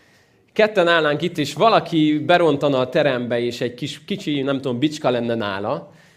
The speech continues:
és mind a kettőnkbe próbálnak kárt tenni, akkor én inkább lennék Ádám helyébe. Mert hogy van már nála egy elég jó pajzs, van nála egy kard, van nála egy nagyon jó sisak, és látod azt, hogyan ezek a kis lánc szemek, ezek a lamellák szépen mennek lefele,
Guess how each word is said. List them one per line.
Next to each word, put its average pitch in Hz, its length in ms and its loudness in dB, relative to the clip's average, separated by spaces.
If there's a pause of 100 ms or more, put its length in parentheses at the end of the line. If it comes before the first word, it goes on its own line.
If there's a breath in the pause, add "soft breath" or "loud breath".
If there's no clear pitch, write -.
(260 soft breath)
és 139 340 -4
mind 208 160 2
a 170 60 2
kettőnkbe 151 380 0
próbálnak 135 460 -4
kárt 143 300 -2
tenni, 139 300 0
akkor 147 300 -4
én 160 80 -2
inkább 143 280 -2
lennék 117 300 -4
Ádám 113 240 -6
helyébe. 90 580 -12 (160 soft breath)
Mert 170 280 2
hogy 151 120 0
van 196 200 4
már 143 160 4
nála 143 240 2
egy 123 120 2
elég 123 240 2
jó 110 160 -2
pajzs, 123 500 -2
van 160 180 2
nála 120 300 0
egy 95 220 -8
kard, 175 420 2
van 160 180 2
nála 127 320 2
egy 117 160 0
nagyon 131 380 2
jó 113 180 0
sisak, 196 500 -6 (240 loud breath)
és - 120 -10
látod 156 380 0
azt, 156 160 -2
hogyan 139 240 -2
ezek 131 240 -4
a 127 80 -8
kis 139 260 -6
lánc 147 400 -2
szemek, 139 480 -2
ezek 123 240 -6
a 127 40 -2
lamellák 120 500 -2
szépen 123 300 -6
mennek 113 320 -4
lefele, 160 580 -4